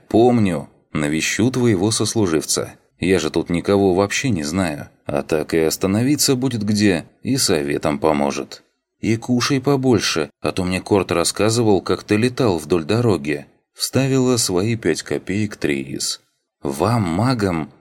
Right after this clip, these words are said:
нужно больше кушать". "Обязательно. В следующий раз ты меня не узнаешь. Буду, как тот купец". Кивнул я в сторону тучного торговца, который вместе со своими то ли охранниками, то ли работниками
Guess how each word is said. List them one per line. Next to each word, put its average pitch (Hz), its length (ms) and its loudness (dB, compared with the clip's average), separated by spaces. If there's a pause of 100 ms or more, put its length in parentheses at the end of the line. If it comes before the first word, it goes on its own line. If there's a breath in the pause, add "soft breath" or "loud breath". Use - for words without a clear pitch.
(120)
нужно 101 400 0
больше 104 400 2
кушать". - 600 -4 (360)
"Обязательно. 76 880 -2 (100)
В - 100 -10
следующий 104 540 2
раз 117 280 2
ты 101 120 0
меня 101 280 2
не 98 120 0
узнаешь. 78 640 -4 (100)
Буду, 95 440 2
как - 300 -2
тот 120 200 0
купец". - 580 -2 (400)
Кивнул 73 440 0
я 71 100 -2
в - 40 -4
сторону 76 400 0
тучного 76 460 -2
торговца, 80 640 -2 (180)
который 117 420 0
вместе 85 500 -2
со - 180 -2
своими 78 460 0
то 117 280 -2
ли 98 80 4
охранниками, 92 1040 0 (100)
то 107 120 0
ли 92 120 0
работниками 80 920 -2